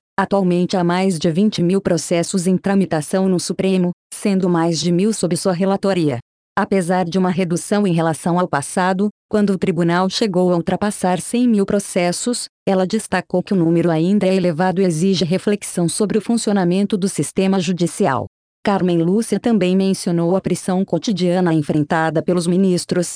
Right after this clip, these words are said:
incluindo pedidos de audiência e a necessidade de analisar uma grande quantidade de casos. Para ela,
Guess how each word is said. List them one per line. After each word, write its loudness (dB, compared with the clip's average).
incluindo 2
pedidos 0
de -2
audiência 0
e 0
a 0
necessidade -2
de 0
analisar 0
uma 0
grande 0
quantidade 0
de -2
casos. -2
Para 0
ela, 0